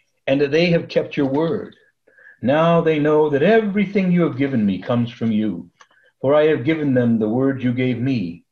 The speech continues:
and they have received them. And they knew with certainty and that I came from you, and they have believed that you sent me."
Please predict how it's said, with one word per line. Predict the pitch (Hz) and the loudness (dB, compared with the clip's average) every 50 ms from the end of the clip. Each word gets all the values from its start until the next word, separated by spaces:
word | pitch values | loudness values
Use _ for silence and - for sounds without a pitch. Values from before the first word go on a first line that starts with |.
| _ _ _ _ _ _ _ | _ _ _ _ _ _ _
and | - 117 123 | -2 0 0
they | 127 | 0
have | 123 127 120 | 0 -2 -2
received | 131 123 - - - 123 110 101 98 - - | -4 -6 -6 -6 -4 -4 -4 -4 -4 -6 -12
them. | 87 - - _ _ _ _ _ _ _ _ _ _ _ _ _ - | -12 -12 -14 _ _ _ _ _ _ _ _ _ _ _ _ _ -4
And | 147 143 | -2 0
they | 147 | 0
knew | 143 143 170 196 196 | 2 2 2 2 2
with | 180 170 160 | 2 0 -2
certainty | - - - 160 160 160 - - 101 85 - - 85 80 76 - _ _ _ _ _ _ | -4 -2 -2 0 0 0 -2 -4 -4 -4 -4 -8 -10 -10 -10 -12 _ _ _ _ _ _
and | - 117 120 131 131 - | -4 -4 -4 -4 -2 -2
that | 131 123 | 0 0
I | 131 123 | 0 -2
came | 123 - 160 151 156 156 147 | -2 -4 -2 -2 -2 -2 -2
from | 127 - 101 92 | -2 -4 -4 -2
you, | 92 87 80 76 73 _ _ - - _ _ | -2 -4 -4 -6 -8 _ _ -20 -20 _ _
and | - 127 139 | -4 -2 0
they | 147 151 | 2 2
have | 147 131 127 | 2 2 0
believed | 131 123 139 170 185 180 175 139 | -2 0 0 0 2 2 0 0
that | 131 120 - | -2 -4 -4
you | 117 104 | -4 -4
sent | - - 143 139 147 120 98 | -2 -2 -2 -2 -2 -4 -8
me." | 85 80 - _ _ | -10 -12 -14 _ _